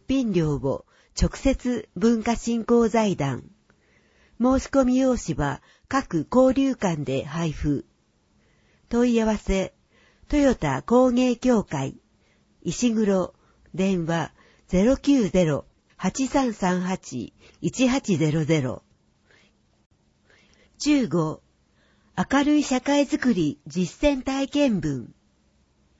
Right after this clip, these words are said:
対象、市内在住の人。内容、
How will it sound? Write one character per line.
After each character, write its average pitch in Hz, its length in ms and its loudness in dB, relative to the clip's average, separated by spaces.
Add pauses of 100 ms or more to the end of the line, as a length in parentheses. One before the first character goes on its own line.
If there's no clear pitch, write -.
(400)
対 214 220 -2
象、 202 520 -2 (300)
市 - 240 -2
内 247 220 2
在 214 280 0
住 208 240 0
の 196 140 0
人。 165 420 -6 (1080)
内 220 340 -2
容、 214 400 0